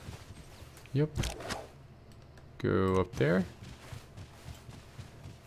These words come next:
All right. Go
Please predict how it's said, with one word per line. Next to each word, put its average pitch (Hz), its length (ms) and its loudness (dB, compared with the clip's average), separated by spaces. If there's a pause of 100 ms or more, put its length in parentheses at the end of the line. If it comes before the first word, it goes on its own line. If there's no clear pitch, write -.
(640)
All 117 80 2
right. 98 380 2 (2250)
Go 120 60 2